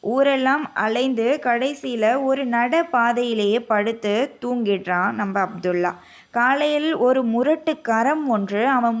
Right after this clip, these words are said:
முதுகுல அடிச்சு எழுப்பி விடுது. அப்துல்லா கண் விழிச்சு பார்த்த பொழுது அவன் எதிரே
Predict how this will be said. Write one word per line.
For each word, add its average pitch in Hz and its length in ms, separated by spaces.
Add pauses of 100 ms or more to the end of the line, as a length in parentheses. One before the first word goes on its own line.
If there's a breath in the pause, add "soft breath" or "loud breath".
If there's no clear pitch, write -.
முதுகுல 269 420 (100)
அடிச்சு 226 720
எழுப்பி 214 400
விடுது. 185 380 (520 soft breath)
அப்துல்லா 240 640
கண் 240 300
விழிச்சு 269 400
பார்த்த 254 380
பொழுது 233 680
அவன் 220 380
எதிரே 233 640